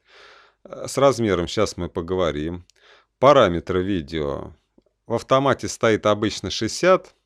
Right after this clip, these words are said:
процентов. Это и так супер. Можно делать пятьдесят. Э, количество ключевых кадров в пять стоит на автомате. Это хорошо. Частота кадров вы можете выбрать тридцать, можете оставить авто.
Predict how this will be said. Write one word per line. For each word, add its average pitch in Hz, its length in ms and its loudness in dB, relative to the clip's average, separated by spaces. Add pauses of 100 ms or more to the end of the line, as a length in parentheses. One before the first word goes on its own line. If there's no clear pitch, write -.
(260)
процентов. 85 680 -6
Это 101 280 -4
и 113 60 0
так 85 240 -2
супер. 76 500 -10 (440)
Можно 120 380 -2
делать 117 340 -2
пятьдесят. 104 640 -10 (1500)
Э, 80 320 -12 (280)
количество 139 640 0
ключевых 113 420 -2
кадров 95 400 2
в - 160 -18
пять 101 260 2
стоит 92 320 -2
на 95 120 -2
автомате. 95 520 -2
Это 87 380 -4
хорошо. 95 500 -2
Частота 110 520 -2
кадров 85 500 -2
вы 101 120 -2
можете 87 520 -6
выбрать 80 440 -4
тридцать, 123 460 -4
можете 95 320 -8
оставить 90 400 -6
авто. 82 640 -8